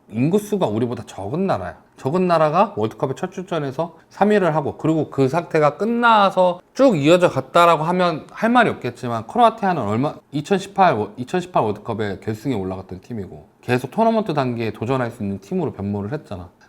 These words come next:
그 자체가 어찌됐건 토너먼트에서 그렇게 질주를 해본 팀은 나중에 그 질주를 할 수 있는 자산과 그 경험에 대한 자신감이 있다고. 그러니까 왜냐면 그걸 보고 자란 세대가 있고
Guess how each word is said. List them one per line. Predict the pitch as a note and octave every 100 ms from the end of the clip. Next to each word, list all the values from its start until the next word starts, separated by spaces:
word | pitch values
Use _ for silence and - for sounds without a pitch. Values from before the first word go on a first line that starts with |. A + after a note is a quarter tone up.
| -
그 | G#3
자체가 | C#3 - G#3 F#3+ D#3+ - -
어찌됐건 | C3+ - A3+ - G#3+
토너먼트에서 | A#3 C#4+ C#4 B3+ A#3+ G3+
그렇게 | - D3+ C3
질주를 | - D3 - A3+ G3+
해본 | G#3 G3+ F#3
팀은 | F#3+ G3 D#3 - -
나중에 | A2 A#2 F#3+ E3
그 | - C3 C3 - -
질주를 | - B2+ F3+ F3
할 | F3
수 | F3
있는 | D#3 D3 C#3 C3+
자산과 | A2+ G2+ B2 B2 A#2 A2+ A2+ G2+
그 | A2
경험에 | G#2+ A2+ C3 B2+ A2 - _ _ _ _ _ B2 B2
대한 | A#2 -
자신감이 | - - E3+ D#3+ C#3 G2
있다고. | - F2+ F2+
그러니까 | F#2+ -
왜냐면 | A#2+ E3 G3 C#3+ -
그걸 | F#3+ G#3
보고 | - D3+ A#3+
자란 | A#3+ G#3+ F3
세대가 | D#3 D3+ G2+
있고 | - F#2+ F2